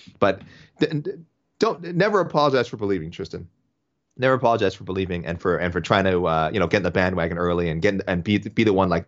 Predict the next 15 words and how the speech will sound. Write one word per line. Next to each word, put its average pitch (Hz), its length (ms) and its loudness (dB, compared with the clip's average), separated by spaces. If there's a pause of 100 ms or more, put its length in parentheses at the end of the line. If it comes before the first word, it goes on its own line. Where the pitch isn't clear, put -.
(160)
driving 101 300 2
that 90 160 -4
train. 90 400 -4 (400)
Uh, 82 200 -2
I 80 100 -6
fully 82 220 -4
support - 340 -12
it. - 60 -20 (640)
Uh, 98 560 4
Tristan 139 280 2
also 110 160 0
likes 98 160 0
Kattar 120 440 0
versus 104 320 0
Ortega, 92 720 2